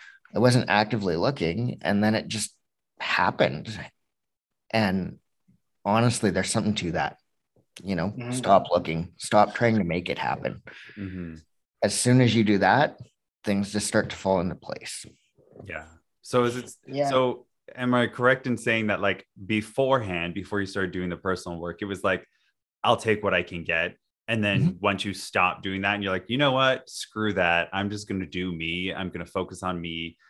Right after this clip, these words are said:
Speaker 3: get
Speaker 1: Yeah.
Speaker 3: my head, you know, on straight." And then
Speaker 1: Yeah.
Speaker 3: everything just kinda started following suit. Hmm,
Speaker 1: Yeah.
Speaker 3: interesting
Speaker 1: And
Speaker 3: how
Speaker 1: it,
Speaker 3: that
Speaker 1: and it
Speaker 3: happens,
Speaker 1: was,
Speaker 3: eh?
Speaker 1: it was, it was take what you can get because it's the best you can do, right?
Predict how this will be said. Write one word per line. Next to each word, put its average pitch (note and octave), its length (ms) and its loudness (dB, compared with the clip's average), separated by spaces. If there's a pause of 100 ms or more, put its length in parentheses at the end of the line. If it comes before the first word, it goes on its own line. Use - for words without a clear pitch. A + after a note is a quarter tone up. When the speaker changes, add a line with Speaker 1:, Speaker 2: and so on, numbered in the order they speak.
(220)
Speaker 3:
get G2+ 160 2
Speaker 1:
Yeah. G2 60 2
Speaker 3:
my F2+ 380 2
head, F#2 380 -4 (140)
you G2+ 160 -6
know, F#2 480 -6
on G2 220 0
straight." A2 520 -2 (360)
And G#2+ 200 0
then F#2+ 80 4
Speaker 1:
Yeah. B2+ 120 6
Speaker 3:
everything F#2+ 420 -2
just E2+ 180 -12
kinda F2 180 -6
started F2 300 -2
following E2 400 -4
suit. E2+ 380 -10 (240)
Hmm, A#2 320 -2
Speaker 1:
Yeah. A#2+ 120 4
Speaker 3:
interesting G2+ 420 0
Speaker 1:
And A#2 80 4
Speaker 3:
how G2+ 100 0
Speaker 1:
it, - 20 -6
Speaker 3:
that E2+ 140 -2
Speaker 1:
and A#2+ 200 2
it B2 100 4
Speaker 3:
happens, - 20 0
Speaker 1:
was, A2+ 160 2
Speaker 3:
eh? D#2 200 -6 (720)
Speaker 1:
it B2 160 4
was, A#2 340 2
it A#2+ 100 4
was G#2+ 280 0 (320)
take C3+ 340 4
what D3+ 100 -2
you D3 100 2
can D#3 160 2
get B2 260 4
because A2+ 300 0
it's G#2 160 -4
the G2 80 -6
best F2+ 400 0
you F#2 100 -4
can G#2+ 200 2
do, E2+ 220 -2 (540)
right? G2 400 4